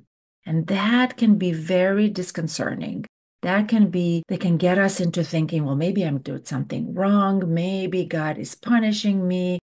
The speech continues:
and he's not gonna answer this prayer or not gonna do this for me." And I think this is where we can get caught up.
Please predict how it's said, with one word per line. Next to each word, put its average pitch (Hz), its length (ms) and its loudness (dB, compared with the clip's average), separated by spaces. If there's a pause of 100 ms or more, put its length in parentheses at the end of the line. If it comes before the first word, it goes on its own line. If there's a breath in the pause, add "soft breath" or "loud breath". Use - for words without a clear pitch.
and 127 140 -8
he's 139 180 -6
not 202 220 0
gonna 214 180 4
answer 196 420 -4
this 185 220 -8
prayer 175 480 0
or 139 160 -2
not 170 240 -2
gonna 196 260 -4
do 180 200 -4
this 175 400 0
for 175 200 0
me." 170 360 0 (140)
And 196 240 -2 (260)
I 240 280 2
think 226 300 2
this 196 180 -2
is 190 120 -2
where 175 160 0
we 175 60 -2
can 170 200 -4
get 160 220 -4
caught 147 320 -6
up. 160 300 -2